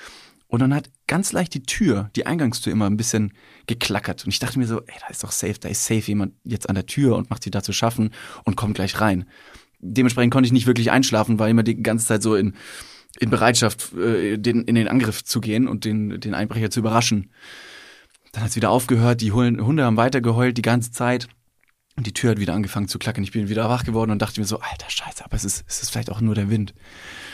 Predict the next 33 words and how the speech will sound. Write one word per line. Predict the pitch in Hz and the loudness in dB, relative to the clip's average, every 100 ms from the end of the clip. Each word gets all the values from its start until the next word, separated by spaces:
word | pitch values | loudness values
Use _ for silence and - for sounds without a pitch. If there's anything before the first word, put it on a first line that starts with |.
| - - - - _ _ | -18 -20 -20 -20 _ _
Bin | - 95 | -6 -2
wieder | 98 | 0
eingeschlafen. | 98 113 110 113 101 - 101 98 - _ _ _ _ | 2 2 2 0 0 2 -2 -2 -10 _ _ _ _
Auf | - - | -8 -2
einmal | 110 123 123 - 98 - | 2 4 4 2 0 -6
geht | - 117 | -4 -4
das | 95 | -2
Licht | 127 - - | -2 -2 -4
draußen | 92 101 - | -4 -4 -4
an, | 101 120 170 _ _ _ _ | -2 -2 -4 _ _ _ _
die | 117 - | -6 0
Tür | 196 190 | 0 0
klackert, | - 151 - 139 - - _ _ _ _ _ | 0 -2 0 -2 -2 -12 _ _ _ _ _
ich | 160 - | 0 2
werd | 135 | 2
ein | 127 | 2
bisschen | 143 127 113 | 2 2 2
wach | 147 - - _ _ - | 2 -2 -14 _ _ 2
und | 131 | 4
ich | 127 117 | 4 2
sehe, | 107 170 120 165 220 _ _ _ _ _ _ - | 2 4 4 2 0 _ _ _ _ _ _ -6
wie | 117 123 - | 0 2 0
am | - 135 190 196 196 _ _ | 2 2 4 0 -4 _ _
Fußende | - 226 233 - 107 107 127 226 - - - _ _ _ _ | -2 2 2 2 2 4 2 0 -6 -20 -20 _ _ _ _
so | - 139 | 0 2
eine | 127 | 4
weiße | 127 196 - | 4 2 0
Gestalt | 156 - - 110 95 - - _ _ | -2 -2 0 0 0 -6 -18 _ _
von | - 123 | -2 2
links | 113 151 185 | 2 2 0
nach | 151 - | -2 -2
rechts | 143 - - | -4 -4 -4
geht | 120 156 | -2 -2